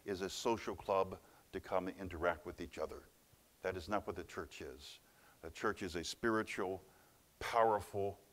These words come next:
group of people empowered by the Holy Spirit to accomplish the mission that God has sent us here.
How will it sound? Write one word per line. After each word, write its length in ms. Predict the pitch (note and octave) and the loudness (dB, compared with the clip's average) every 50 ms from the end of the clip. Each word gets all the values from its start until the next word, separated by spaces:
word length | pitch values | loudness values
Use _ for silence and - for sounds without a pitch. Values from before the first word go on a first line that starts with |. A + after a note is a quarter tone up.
| - - - - - - - _ _ _ - F2+ F2 | -20 -20 -20 -20 -20 -20 -20 _ _ _ -12 -8 -2
group 280 | F2 A2 B2+ A#2+ A2 | 0 2 2 2 2
of 120 | - A2 - | 0 -2 -2
people 560 | - A2 A2 G2 - A2 G2+ G#2 G#2 G2+ - - - _ - | -2 -8 -6 -2 2 4 4 4 2 0 -6 -18 -20 _ -12
empowered 500 | F#2+ F#2 - - - A2 A2 A#2 A2 F#2+ | -12 -10 -6 -2 2 4 6 6 4 4
by 120 | G2+ G#2 | 4 2
the 80 | F#2+ G2 | 2 2
Holy 240 | F2 G#2+ G2+ F#2+ F#2+ | 0 0 0 0 -2
Spirit 400 | - - - G2+ F#2+ F#2 F2+ - | -4 -4 -2 0 0 0 -2 -4
to 60 | D#2+ | -10
accomplish 500 | D2 - - G#2 G2 F2+ - G2 F2 - | -10 -6 -2 -2 -2 -2 -2 -10 -12 -12
the 100 | - E2+ | -12 -10
mission 300 | E2+ E2+ F2 - - F2 | -8 -6 -6 -8 -8 -12
that 100 | E2 D2+ | -10 -6
God 200 | E2 E2 D2+ D2 | -2 -2 -2 -2
has 120 | F2 D#2+ D2+ | -4 -10 -12
sent 280 | - - D#2+ D2+ - | -12 -14 -14 -14 -14
us 160 | - - - - | -14 -14 -14 -12
here. 240 | - D#2+ C#2+ C#2+ | -12 -12 -12 -12